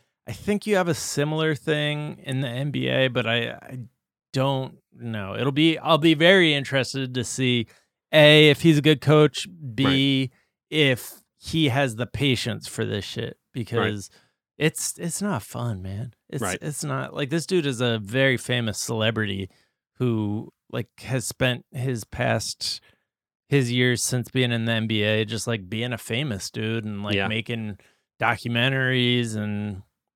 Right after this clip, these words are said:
Speaker 1: having
Speaker 2: Okay.
Speaker 1: a great life, and, uh,
Speaker 2: <laughs>
Speaker 1: he's
Speaker 2: Chilling.
Speaker 1: chilling.
Speaker 2: Yeah.
Speaker 1: And this is, like, now he's gonna stick himself in the,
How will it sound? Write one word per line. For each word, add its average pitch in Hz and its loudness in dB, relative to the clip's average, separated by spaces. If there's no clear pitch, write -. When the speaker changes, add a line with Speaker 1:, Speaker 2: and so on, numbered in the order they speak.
Speaker 1:
having 113 -2
Speaker 2:
Okay. 107 0
Speaker 1:
a - -4
great 123 -2
life, 127 0
and, 104 -6
uh, 110 0
Speaker 2:
<laughs> - -20
Speaker 1:
he's 160 0
Speaker 2:
Chilling. 87 0
Speaker 1:
chilling. 156 0
Speaker 2:
Yeah. 107 -2
Speaker 1:
And 175 -2
this 175 -2
is, 175 0
like, 147 -2
now 151 0
he's 156 0
gonna 147 -4
stick - -4
himself 147 -2
in 147 -4
the, 147 0